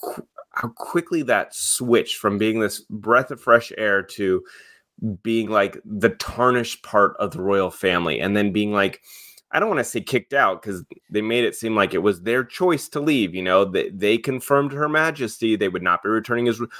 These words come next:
working royal members of the family, and then, okay, now they're getting up and they're leaving, and they're going to Canada, now they're moving to California. So it was all very much on, on them. But again, if you would,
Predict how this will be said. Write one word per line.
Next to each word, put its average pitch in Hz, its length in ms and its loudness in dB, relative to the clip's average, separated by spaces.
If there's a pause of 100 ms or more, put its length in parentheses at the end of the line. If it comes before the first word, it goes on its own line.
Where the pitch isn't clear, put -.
(140)
working 117 400 0
royal 139 240 2
members 165 420 -2
of 107 80 -6
the 104 80 -2
family, 160 560 0
and 101 160 -2
then, 104 140 -2 (280)
okay, - 280 0
now 101 160 0
they're 107 160 -2
getting 123 260 -2
up 135 140 0
and 135 120 -2
they're 143 120 0
leaving, 160 480 -2
and 107 100 -2
they're 123 80 0
going 127 220 0
to 160 80 -2
Canada, 151 760 0
now 101 140 -4
they're 120 100 0
moving 139 240 0
to 151 60 -14
California. 175 600 0 (380)
So 147 200 2
it - 20 2
was 127 140 -2
all 165 160 2
very 143 240 0
much 127 340 -2
on, 107 340 0 (300)
on 117 360 0
them. 107 520 0 (880)
But 127 140 2
again, 151 320 0
if 101 140 -6
you 143 160 -4
would, 226 260 0